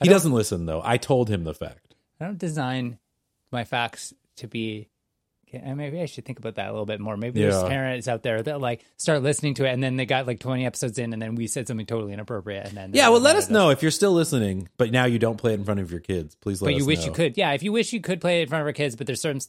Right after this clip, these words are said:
Speaker 1: things we do or talk about that make you
Speaker 2: Yeah,
Speaker 1: not
Speaker 2: let,
Speaker 1: feel like
Speaker 2: let
Speaker 1: you
Speaker 2: us
Speaker 1: can.
Speaker 2: know, please. But I, he didn't listen to it.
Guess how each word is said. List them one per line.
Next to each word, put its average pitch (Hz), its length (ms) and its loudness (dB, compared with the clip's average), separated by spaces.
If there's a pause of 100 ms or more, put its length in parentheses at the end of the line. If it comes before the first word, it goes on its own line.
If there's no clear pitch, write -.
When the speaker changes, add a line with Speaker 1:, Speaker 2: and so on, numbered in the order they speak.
(160)
Speaker 1:
things 135 220 -2
we 127 60 -4
do 120 180 -2
or 117 60 -4
talk 113 200 -2
about 117 220 -4
that 104 220 -4 (160)
make 110 160 -10
you 117 80 -6
Speaker 2:
Yeah, 107 140 4
Speaker 1:
not 92 80 -4
Speaker 2:
let, 110 160 -6
Speaker 1:
feel 113 120 -6
like 110 80 -2
Speaker 2:
let 139 80 6
Speaker 1:
you 143 60 4
Speaker 2:
us 123 80 2
Speaker 1:
can. 117 80 -2
Speaker 2:
know, 113 140 4
please. 90 340 0
But 110 360 0
I, 117 280 0
he - 200 -8
didn't 139 320 0
listen 101 280 0
to 95 160 0
it. 92 180 -4